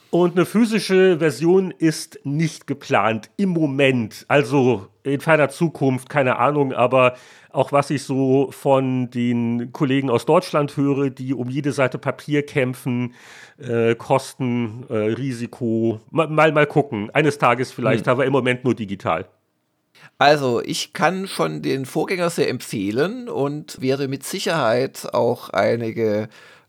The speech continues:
Speaker 2: ähm, wie viel sind's denn eigentlich, Euro bei dem neunzehnhundertfünfundachtziger lassen.
Speaker 1: <laughs> Acht neunundneunzig sind wir jetzt. Ich hab mir erlaubt
Speaker 2: Ah, das ist doch geschenkt.
Speaker 1: Ich, ich hab mir erlaubt, nach, nach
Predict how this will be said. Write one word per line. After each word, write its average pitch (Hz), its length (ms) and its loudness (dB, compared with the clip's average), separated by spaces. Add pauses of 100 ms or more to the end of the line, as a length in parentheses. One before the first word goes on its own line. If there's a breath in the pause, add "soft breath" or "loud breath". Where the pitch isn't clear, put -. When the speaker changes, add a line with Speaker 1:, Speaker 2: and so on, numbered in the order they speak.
Speaker 2:
ähm, 110 300 0
wie 120 60 -2
viel 123 140 -8
sind's - 260 -8
denn 147 120 -4
eigentlich, 107 520 0
Euro 113 480 2
bei 113 260 2
dem 117 140 -2
neunzehnhundertfünfundachtziger - 1120 -4
lassen. 180 400 0
Speaker 1:
<laughs> - 1800 -8
Acht - 460 2
neunundneunzig 180 1040 4
sind 143 180 0
wir 127 60 4
jetzt. 117 240 2
Ich 147 120 0
hab 196 160 0
mir 170 80 2
erlaubt 147 420 6
Speaker 2:
Ah, 131 100 0
das 123 180 -4
ist - 260 -4 (180)
doch - 320 0
geschenkt. 139 720 2
Speaker 1:
Ich, 175 140 0
ich 175 120 2
hab 226 140 4
mir 190 80 4
erlaubt, 165 320 4
nach, 165 240 2
nach 165 180 0